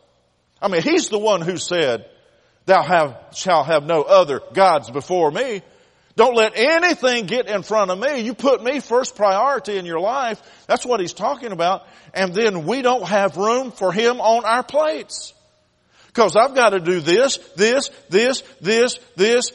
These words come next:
this, and this. I don't have time to pray. Could somebody say, "Oh, me"?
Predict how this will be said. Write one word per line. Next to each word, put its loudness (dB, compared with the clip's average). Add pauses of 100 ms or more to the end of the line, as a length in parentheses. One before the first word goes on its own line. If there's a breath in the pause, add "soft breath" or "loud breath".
(140)
this, 0
and -2
this. 0 (100)
I 4
don't 4
have 0
time -6
to -8
pray. -6 (2750)
Could -20
somebody -8
say, -8
"Oh, -8
me"? -16